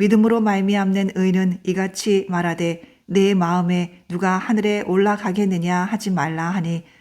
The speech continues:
올라가겠느냐 함은 그리스도를 모셔 내리려는 것이요.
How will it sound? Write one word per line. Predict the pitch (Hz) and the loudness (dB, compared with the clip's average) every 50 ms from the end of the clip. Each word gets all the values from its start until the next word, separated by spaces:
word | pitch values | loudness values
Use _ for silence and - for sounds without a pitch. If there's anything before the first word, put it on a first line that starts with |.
| _ _ | _ _
올라가겠느냐 | - 180 185 185 190 185 180 - - 175 180 196 202 190 196 190 202 202 | 0 2 4 4 4 2 0 -2 -6 -4 -2 0 0 2 0 0 0 0
함은 | 202 214 196 185 196 196 196 202 - - _ _ - | 0 0 0 2 2 0 0 -2 -8 -20 _ _ -6
그리스도를 | - 208 208 214 214 208 202 196 202 202 196 | -2 -2 -2 0 0 0 0 2 2 2 0
모셔 | 175 160 170 180 180 - 196 185 185 180 269 | 0 0 -2 -2 0 0 -2 -2 -2 -2 -2
내리려는 | 185 175 175 196 208 208 202 208 214 214 208 | -2 -2 0 0 0 0 2 2 4 2 2
것이요. | 190 175 156 - - 165 165 170 170 165 165 | 0 -2 -4 -6 -6 -6 -4 -4 -4 -6 -8